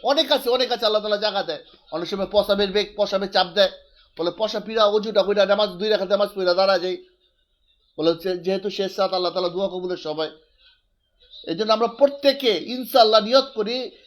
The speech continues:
যেহেতু রমজান মাসে এক মাস আমরা ইফ-, সেহরি খাইতে উঠবো,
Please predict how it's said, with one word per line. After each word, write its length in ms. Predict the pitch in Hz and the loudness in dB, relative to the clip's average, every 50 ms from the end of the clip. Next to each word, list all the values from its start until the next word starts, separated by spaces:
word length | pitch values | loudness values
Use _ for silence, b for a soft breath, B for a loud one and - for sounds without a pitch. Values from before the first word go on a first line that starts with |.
| b b - | b b -2
যেহেতু 220 | 156 196 196 214 | -2 0 0 2
রমজান 380 | 202 226 233 220 214 208 196 196 | 2 2 0 2 2 0 2 2
মাসে 240 | 208 208 202 - 214 | 0 -2 0 0 0
এক 100 | 202 208 | 0 0
মাস 220 | 190 208 208 - 220 | 0 -2 -2 0 0
আমরা 200 | 190 190 202 190 | -2 -2 -2 -4
ইফ-, 380 | 196 208 196 - - _ - - | -4 -6 -10 -14 -20 _ -10 -2
সেহরি 240 | 208 196 196 202 220 | 0 0 0 0 -2
খাইতে 220 | 214 220 208 196 | -2 -4 -4 -2
উঠবো, 500 | 214 190 170 160 202 240 262 247 - - | -2 -4 -4 0 2 2 2 2 0 -6